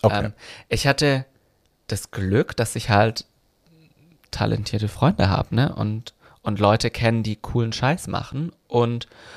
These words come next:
Speaker 2: und hab mich mit denen zusammengesetzt und halt Ideen gehabt und so, weil ich das schon mitentwickeln musste, was mache ich überhaupt in dem Look.
Speaker 1: Mhm.
Speaker 2: Sonst hätte das für mich nicht gepasst, so was will ich für einen Song machen und so. Und dann haben wir uns zusammengesetzt und ich Input gegeben und die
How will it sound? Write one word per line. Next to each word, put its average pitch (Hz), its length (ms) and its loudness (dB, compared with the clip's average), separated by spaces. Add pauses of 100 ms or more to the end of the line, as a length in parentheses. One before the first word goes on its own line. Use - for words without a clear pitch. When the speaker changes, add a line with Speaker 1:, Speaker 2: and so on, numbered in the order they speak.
(100)
Speaker 2:
und 113 120 0
hab 113 100 2
mich 117 160 -2
mit 117 140 -2
denen 110 160 2
zusammengesetzt 135 880 0
und 104 320 -8
halt 101 200 -2
Ideen 143 540 -2 (240)
gehabt 123 260 0
und 117 80 -2
so, 110 120 -2
weil 98 100 4
ich 117 120 -2
das - 200 -4
schon 120 300 0
mitentwickeln 113 640 -4
musste, - 280 -4
was 101 160 -2
mache 107 240 0
ich - 100 -6
überhaupt - 440 -6
in - 80 -8
dem - 160 -8
Look. - 260 -2
Speaker 1:
Mhm. 95 300 6
Speaker 2:
Sonst 107 160 0
hätte 107 160 0
das 104 140 -8
für 107 100 0
mich 101 180 -6
nicht - 140 -8
gepasst, - 460 -2
so 107 120 -4
was 104 200 -6 (120)
will - 100 -12
ich - 80 -14
für - 100 -8
einen 95 60 -10
Song 131 220 -2
machen 139 260 -4
und - 140 -10
so. 143 220 -4 (680)
Und 117 220 0
dann 113 140 6
haben 123 160 2
wir 113 100 6
uns 110 160 -4
zusammengesetzt 143 640 0
und 113 100 -4
ich - 160 -10
Input - 340 -4
gegeben 151 500 0
und 113 240 -4 (300)
die 135 320 -4